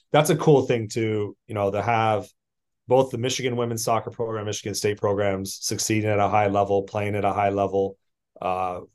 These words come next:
again, going back to our youth players, being able to see that, uh, in person every year is really cool. You know, we had, we set our attendance record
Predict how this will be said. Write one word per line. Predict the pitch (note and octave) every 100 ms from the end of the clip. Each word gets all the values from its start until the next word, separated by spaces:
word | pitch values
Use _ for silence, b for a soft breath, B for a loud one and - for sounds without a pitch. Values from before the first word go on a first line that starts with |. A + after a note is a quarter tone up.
| -
again, | A2+ B2 G2+
going | A2 G#2
back | A2
to | -
our | G#2+
youth | G2 G#2+ -
players, | A2 G#2+ G2
being | G2+
able | G2 F#2+
to | F#2
see | - A#2
that, | A2+ F#2+ F#2 F#2+ _ _ _ _ _ -
uh, | F#2+ F#2+ F#2 A2
in | A#2+
person | A2+ B2+ A#2+ A#2
every | G#2+ G2+
year | G#2
is | G2
really | G#2+ G2+
cool. | - A2 F#2 - _
You | G2
know, | F#2+
we | A2
had, | G#2+ G#2+ G#2 G2 _ _
we | B2+
set | C3 C#3+
our | B2
attendance | G#2+ G2+ - A#2+ A2+ -
record | A#2 A#2+ A2 G2